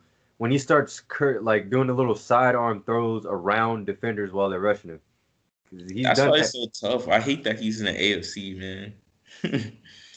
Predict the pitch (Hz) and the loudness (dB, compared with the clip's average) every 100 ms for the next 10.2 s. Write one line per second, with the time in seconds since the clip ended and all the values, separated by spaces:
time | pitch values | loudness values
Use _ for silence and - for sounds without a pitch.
0 | - _ 104 104 107 123 113 107 113 104 | -20 _ -6 0 0 2 0 2 -2 -2
1 | 87 90 - 110 95 90 87 98 101 104 | -8 -10 -10 -8 -6 -4 -4 0 2 4
2 | 101 95 85 71 90 95 107 131 90 87 | 2 0 -4 -10 -4 0 0 0 -4 -2
3 | 95 - 73 87 98 90 87 - - _ | -4 -4 -10 -8 -4 -4 -6 -10 -14 _
4 | _ 107 95 87 95 147 113 120 120 95 | _ -18 -12 -10 -6 -6 -2 -2 -2 -6
5 | 101 117 110 110 98 87 - 90 95 98 | -2 -2 0 -2 -4 -14 -12 -12 -12 -16
6 | _ - - - - - _ - 92 98 | _ -20 -20 -20 -20 -20 _ -10 -6 -6
7 | - - - - _ _ _ _ _ _ | -8 -16 -18 -20 _ _ _ _ _ _
8 | _ _ _ _ _ _ _ _ 92 104 | _ _ _ _ _ _ _ _ -2 0
9 | 98 101 98 110 95 123 123 120 110 110 | 2 0 -2 -8 -2 0 0 0 4 6
10 | 107 95 | 6 2